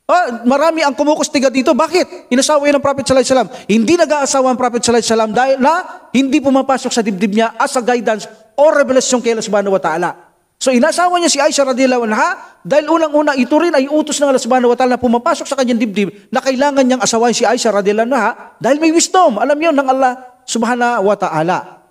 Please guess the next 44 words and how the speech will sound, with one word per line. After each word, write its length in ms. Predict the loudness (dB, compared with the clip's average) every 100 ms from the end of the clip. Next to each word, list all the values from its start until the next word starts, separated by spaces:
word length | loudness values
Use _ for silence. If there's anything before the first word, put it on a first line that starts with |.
| _ _ -4
So, 160 | -2
that's 160 | 0 2
why 160 | 2 0
ang 80 |
Prophet 320 | 0 -2 0 0
sallallahu 240 | 0 0
alaihi 80 | 0
wasallam 280 | 0 0 0
dito 220 | 0 2
naisip 400 | 0 0 0 0
niya 160 | 0 0
rin 360 | 2 -2 -4 -16 _ _ _ _ _ _ _ _ _ 2
na 240 | 2 2 0
ang 120 | 0
mga 240 | 0 0 0
Quraysh, 680 | 0 0 2 2 2 -4 -12 _ _ _ _
ito 480 | 0 0 2 0 0
ay 160 | 0
number 400 | 0 0 2 0
one 160 | 2 0
sa 160 | -2 -4
kalakalan. 640 | -6 -2 -2 -2 -6 -12 _ _ _ _ _ _ -6
At 200 | -4 -2 -2
ito 400 | 0 0 0 0
ay 160 | 0
dumadaan 720 | 0 2 0 0 -2 0 -2
sa 160 | 0 0
Madina. 560 | 2 2 2 2 -2 -4
Kaya 240 | -2 -2
nga 80 | -2
kilala 320 | -2 0 0
nila, 480 | 0 0 -2 -6 -6
ah, 160 | -2 -2
kilala 480 | 0 0 2 0 0
ang 240 | -2 0
mga 160 | -2 -2
Quraysh 320 | -2 -2 0
sa 80 | -2
Madina 400 | -2 0 0 0
eh. 280 | -2 -10 -8
Dahil 160 | -2 -2
sa 160 | -2
mga 160 | -2 -2
nangangalakal 640 | -2 -4 -2 -2 -2 0